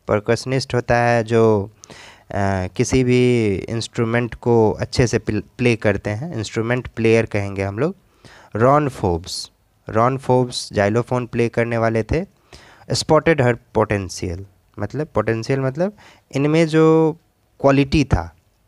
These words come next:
या एबिलिटी था, उस पोटेंशियल को देखा उन्होंने। He began to tuning, he began by tuning two large drums, दो बड़े-बड़े ड्रम्स वो प्ले करना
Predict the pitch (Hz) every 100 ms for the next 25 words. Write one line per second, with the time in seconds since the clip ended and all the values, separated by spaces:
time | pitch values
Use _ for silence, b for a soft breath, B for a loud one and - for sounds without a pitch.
0 | _ _ 113 123 117 123 113 127 123 139
1 | - 90 90 B B B - 185 - 147
2 | 135 143 143 - 180 165 139 104 98 -
3 | 87 87 87 87 87 - _ _ _ B
4 | B B - 139 147 139 135 139 143 156
5 | - - 135 120 - 143 139 107 127 -
6 | - 113 110 139 135 131 139 143 139 123
7 | 123 - 135 131 143 139 - 170 180 190
8 | 151 117 117 113 104 104 92 85 - -
9 | _ _ _ _ _ _ - 117 123 151
10 | 139 131 127 123 117 110 117 120 104 104
11 | - 101 - 104 110